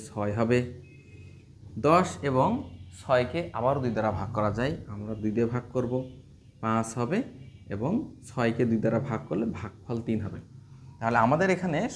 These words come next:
সংখ্যাটার গসাগু যেটা হবে, গসাগু করার সময়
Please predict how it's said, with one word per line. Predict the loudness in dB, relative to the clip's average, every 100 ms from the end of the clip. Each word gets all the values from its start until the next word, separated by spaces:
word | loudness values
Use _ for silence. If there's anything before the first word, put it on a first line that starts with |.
| -2
সংখ্যাটার | 0 0 -4 -2 -2 -4 -8 -12 -4
গসাগু | -4 -4 -4 -4 -2 0
যেটা | -2 -4 -6
হবে, | -4 -4 -4 -12 -20 -20 -20 -20 -20 -20 -20 -20 _ -20 -20 _ -20 _ -20 -20 -20 _ -20 -20 -20 -20 -20 -20 -20 -20 -20 -10 -2
গসাগু | 2 4 4
করার | 4 2
সময় | -2